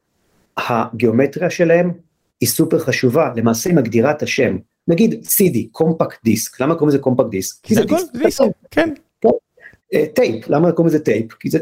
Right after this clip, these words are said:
Speaker 1: כי זה טייפ, נכון? זה נראה כמו
Speaker 2: סלינג
Speaker 1: טייפ.
Speaker 2: מגנטי, טייפ.
Speaker 1: אה, סלינג, בדיוק, סלינג מג-, מה, סלינג מגנטי, כן?
Speaker 2: <laughs>
Speaker 1: הארד דרייב הוא, הוא די קשיח, פלופי דיסק, פלופס, כאילו, ה-, התצורה היא כזאת שהיא... היא,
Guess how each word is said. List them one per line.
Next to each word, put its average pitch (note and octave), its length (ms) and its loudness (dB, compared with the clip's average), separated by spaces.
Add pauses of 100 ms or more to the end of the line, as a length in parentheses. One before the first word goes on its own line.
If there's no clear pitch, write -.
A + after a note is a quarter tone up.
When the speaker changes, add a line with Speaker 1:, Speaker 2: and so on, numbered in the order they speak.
Speaker 1:
כי G#3 60 -2
זה A#3+ 80 2
טייפ, - 340 0
נכון? E3 260 0
זה C#3 80 -2
נראה C3+ 140 0
כמו G#3 140 -2
Speaker 2:
סלינג G#3 200 2
Speaker 1:
טייפ. E3+ 100 2
Speaker 2:
מגנטי, B2+ 400 0
טייפ. - 240 -2 (720)
Speaker 1:
אה, G#3+ 140 4
סלינג, B3+ 180 -4
בדיוק, E4 220 2
סלינג A#3 260 2
מג-, A#3 80 0
מה, G#3 140 0
סלינג A3+ 280 0
מגנטי, F3 380 0
כן? E3 240 0
Speaker 2:
<laughs> - 20 -2
Speaker 1:
הארד - 520 -6
דרייב F3+ 380 2
הוא, C3 240 -2
הוא C3 100 -4
די D3 160 2
קשיח, G#2+ 640 -2 (180)
פלופי E3+ 320 2
דיסק, D#3 340 0
פלופס, A2+ 520 -2 (300)
כאילו, F3+ 280 4
ה-, D3 240 -2
התצורה C#3 720 -2
היא B2+ 120 -8
כזאת D3+ 280 0 (100)
שהיא... B2 300 0 (360)
היא, C3+ 140 2